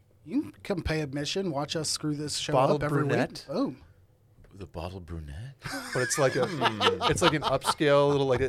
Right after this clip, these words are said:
Speaker 2: like a brunch place.
Speaker 4: Uh, a touch of gray.
Speaker 3: That's until,
Speaker 2: Ah.
Speaker 3: that's
Speaker 4: And it's
Speaker 3: until
Speaker 4: just
Speaker 3: someone
Speaker 4: old dudes.
Speaker 3: opens, another one opens up called the Bottled Ginger. Then when we're fucked.
Speaker 2: Bottled Ginger sounds like, uh, like a New York City dive bar. That's really fun.
Speaker 1: Okay.
Speaker 2: Right? I
Speaker 1: Yeah.
Speaker 2: guess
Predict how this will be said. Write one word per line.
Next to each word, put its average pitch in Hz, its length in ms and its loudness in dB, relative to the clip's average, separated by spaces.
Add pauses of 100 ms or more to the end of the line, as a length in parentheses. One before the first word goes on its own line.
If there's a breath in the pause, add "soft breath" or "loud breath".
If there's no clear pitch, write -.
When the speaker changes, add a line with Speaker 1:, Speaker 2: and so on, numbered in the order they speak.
(100)
Speaker 2:
like 123 120 -4
a 123 40 -2
brunch 120 400 -8
place. - 340 -12 (160)
Speaker 4:
Uh, 127 280 2
a 120 80 -4
touch 139 340 -4
of 120 140 -8
gray. 113 400 -2
Speaker 3:
That's 120 180 0
until, 131 240 2
Speaker 2:
Ah. 156 240 4
Speaker 3:
that's 120 120 -6
Speaker 4:
And 123 80 -2
it's 117 80 -4
Speaker 3:
until 117 80 2
Speaker 4:
just 101 100 -2
Speaker 3:
someone 117 260 4
Speaker 4:
old 110 120 0
dudes. 95 300 -8
Speaker 3:
opens, - 20 -14 (120)
another 92 320 -6
one 82 160 -8
opens 82 260 -10
up 80 140 -10
called 80 220 -8
the 78 60 -14
Bottled 78 300 -8
Ginger. 80 400 -10
Then 80 200 -8
when 73 180 -12 (480 loud breath)
we're 92 120 -6
fucked. 90 380 -4
Speaker 2:
Bottled 196 300 -2
Ginger 143 320 -4
sounds 123 320 -6
like, 110 280 -4
uh, 71 240 -6 (220)
like 123 160 -6
a 117 80 -4
New 135 100 -6
York 131 200 -2
City 117 220 -8
dive 104 340 -10
bar. - 300 -8
That's 123 180 -10
really 127 240 -4
fun. - 300 -18 (480)
Speaker 1:
Okay. 254 200 -8 (460)
Speaker 2:
Right? 139 260 -10 (220)
I 139 80 0
Speaker 1:
Yeah. 151 60 2
Speaker 2:
guess 156 160 0